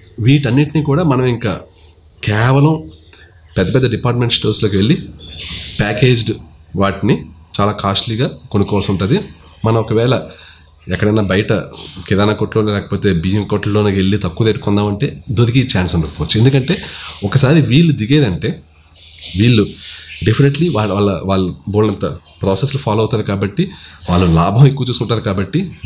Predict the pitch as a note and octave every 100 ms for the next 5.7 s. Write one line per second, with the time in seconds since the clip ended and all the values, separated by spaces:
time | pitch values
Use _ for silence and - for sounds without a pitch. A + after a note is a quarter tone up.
0 | E2+ A#2+ C#3 C3+ C3+ D3 - - - -
1 | A#2+ C3+ C3 C3 A#2+ A#2 - C#3 D#3+ -
2 | - - - - - - - - - G2
3 | G#2 A2 C3+ F#2+ G#2 G2+ F#2+ F2+ E2+ G#2+
4 | A#2 A2 G#2+ G#2+ G2+ D#3 C#3+ - - F2+
5 | A2 G#2+ G#2+ F#2+ C3 C#3+ G#2